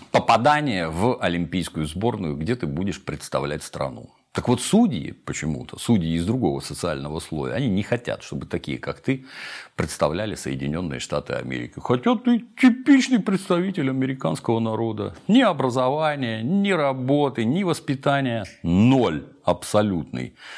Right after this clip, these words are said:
Во всем и везде. Ну, и вот такая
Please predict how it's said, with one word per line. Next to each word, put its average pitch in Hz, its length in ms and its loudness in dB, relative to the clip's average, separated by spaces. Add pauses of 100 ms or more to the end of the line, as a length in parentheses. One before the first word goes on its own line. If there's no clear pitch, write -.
(300)
Во 87 180 2
всем 110 360 -4
и 78 60 -2
везде. 71 560 -6
Ну, 262 480 0
и 113 40 2
вот 135 380 -4
такая 110 580 0